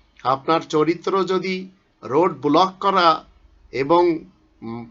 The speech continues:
কি বলে, বিধর্মীদের অ্যাম্বাসির ঘেরাও করা থাকে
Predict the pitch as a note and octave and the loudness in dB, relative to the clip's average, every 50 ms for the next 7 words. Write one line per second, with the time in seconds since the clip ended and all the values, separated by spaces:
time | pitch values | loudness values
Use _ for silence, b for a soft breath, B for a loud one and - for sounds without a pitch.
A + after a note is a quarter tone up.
0 | - _ _ _ _ _ _ _ _ _ _ - D#3 D#3 D#3 D#3+ D#3+ D#3 D3+ C#3 | -20 _ _ _ _ _ _ _ _ _ _ -4 -4 2 4 6 6 6 4 2
1 | B2+ A#2 C3+ E3 D#3 F#3 F#3 G3+ G#3 G#3 G3+ G3 F#3 F3+ F3 E3 E3+ - - - | 0 0 -2 -2 0 0 0 0 0 0 0 -2 0 2 2 0 0 -4 -12 -20
2 | _ _ _ _ _ - - - - - - - _ _ _ _ _ _ _ _ | _ _ _ _ _ -20 -20 -20 -20 -20 -20 -20 _ _ _ _ _ _ _ _
3 | - - - - - - - - - - - - - - - - - - C3+ D3 | -20 -20 -20 -20 -20 -20 -20 -20 -20 -20 -20 -20 -20 -20 -20 -20 -10 -2 -2 0
4 | D#3 E3+ E3 G3 G3 F#3+ - G3+ G3 F#3+ F#3 F#3 - - - - - - - - | 0 2 0 0 0 -2 -2 -2 -2 -2 -4 -4 -8 -16 -20 -20 -20 -20 -20 -20
5 | - - - - - - - - - - - - - - - - - - D3+ D3+ | -20 -20 -20 -20 -20 -20 -20 -20 -20 -20 -20 -20 -20 -20 -20 -16 -6 -4 2 4
6 | E3 F3+ G3 F#3+ - G3 G3 F#3+ F3+ - - E3 E3 D#3+ - D#3 C3+ B2+ | 6 6 6 6 4 2 2 2 2 0 -2 -4 -6 -4 -4 -4 -4 -4